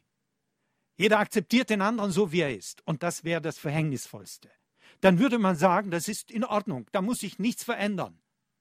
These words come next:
Aber wisst ihr, was das im Endeffekt bedeutet hätte? Sein Todesurteil. Wir dürfen nicht so bleiben, wie wir sind. Wir können nicht so bleiben, wie wir sind. So wie es in der Natur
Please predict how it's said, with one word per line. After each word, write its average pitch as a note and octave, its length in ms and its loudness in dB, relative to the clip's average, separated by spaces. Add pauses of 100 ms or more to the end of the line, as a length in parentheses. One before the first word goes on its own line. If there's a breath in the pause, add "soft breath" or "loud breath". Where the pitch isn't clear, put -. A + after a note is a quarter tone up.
(760)
Aber C3+ 200 -12
wisst D#3 180 -8
ihr, E3 80 -4
was D#3 220 -2
das D#3+ 180 -10
im D3 140 -10
Endeffekt D#3+ 560 -8
bedeutet C3 580 -6
hätte? D#3+ 320 -10 (1160)
Sein D#3+ 340 -6 (240)
Todesurteil. A#2+ 920 -12 (1160 soft breath)
Wir G3+ 180 4
dürfen F#3+ 440 -4
nicht F#3 200 -2
so F3 140 -2
bleiben, C#3 420 -2
wie A#2 140 -8
wir A2+ 140 -12
sind. G#2+ 400 -14 (1300 soft breath)
Wir G3+ 180 4
können C4+ 400 2
nicht F#3 160 0
so F#3 160 2
bleiben, D3+ 340 4
wie D3+ 140 -2
wir D3 140 -4
sind. A#2 360 -8 (200 soft breath)
So A3+ 220 -2
wie A#3+ 80 0
es A3 120 0
in A#3 120 -2
der G3+ 100 2
Natur F#3+ 600 0